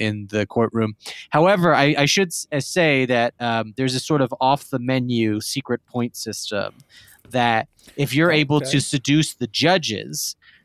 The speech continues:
Speaker 1: and, uh, sleep
Speaker 2: Be able
Speaker 1: with
Speaker 2: to
Speaker 1: them during a recess of the trial, uh, you are able to, you get, you get extra points there. Uh, and even more extra points. This is kind of the ultimate secret,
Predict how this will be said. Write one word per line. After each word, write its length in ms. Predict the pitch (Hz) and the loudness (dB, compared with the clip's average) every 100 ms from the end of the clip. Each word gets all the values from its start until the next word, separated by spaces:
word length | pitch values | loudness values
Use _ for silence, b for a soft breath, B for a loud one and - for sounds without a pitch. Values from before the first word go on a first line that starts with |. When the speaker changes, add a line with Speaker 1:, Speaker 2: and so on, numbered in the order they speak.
| _ | _
Speaker 1:
and, 520 | 143 135 127 123 123 - - | -2 0 0 -2 -4 -10 -4
uh, 400 | 131 123 120 113 | 0 2 2 0
sleep 340 | 123 - 175 226 | -4 -2 0 2
Speaker 2:
Be 40 | |
able 60 | 123 | 2
Speaker 1:
with 80 | 160 | 2
Speaker 2:
to 40 | |
Speaker 1:
them 280 | 143 127 117 - | 2 0 -2 0
during 420 | 151 175 175 143 | 4 6 4 2
a 60 | |
recess 720 | 127 147 170 - 110 - - 135 | 2 2 2 0 -4 -4 -6 -4
of 160 | 120 | -4
the 80 | 127 | -4
trial, 800 | - 135 123 117 98 50 52 156 _ _ _ _ - | 0 2 2 2 -2 -6 -8 -12 _ _ _ _ -2
uh, 360 | 135 123 117 120 | 2 2 2 0
you 240 | 131 139 | 0 2
are 340 | 131 123 123 - | 4 4 0 0
able 520 | 143 143 127 127 123 117 | 0 2 2 2 2 0
to, 180 | - | 0
you 240 | 123 127 127 | 0 0 0
get, 180 | 127 123 | 0 -2
you 100 | 123 | -6
get 120 | 123 | -2
extra 260 | 127 - 127 | -2 -2 -6
points 460 | - 127 110 - - | -2 -2 -2 -8 -6
there. 520 | 135 143 127 110 107 - B B B B | 0 2 2 2 -2 -6 B B B B
Uh, 300 | 143 135 127 - _ - - _ - | -2 0 0 -4 _ -20 -20 _ -4
and 220 | 175 160 - | -2 -2 -2
even 320 | 196 185 160 | 0 0 -4
more 340 | 156 202 269 | 0 2 4
extra 320 | 214 143 - 151 | 2 0 -2 -2
points. 280 | 139 127 190 | -2 -2 -4
This 160 | 185 | -6
is 80 | 185 | -4
kind 180 | - 160 | -2 -2
of 80 | 139 | -2
the 140 | - | 0
ultimate 560 | 143 139 - 139 123 - | 2 2 0 -4 -4 -6
secret, 680 | - - 165 - 143 123 | -10 -6 -6 -4 -2 0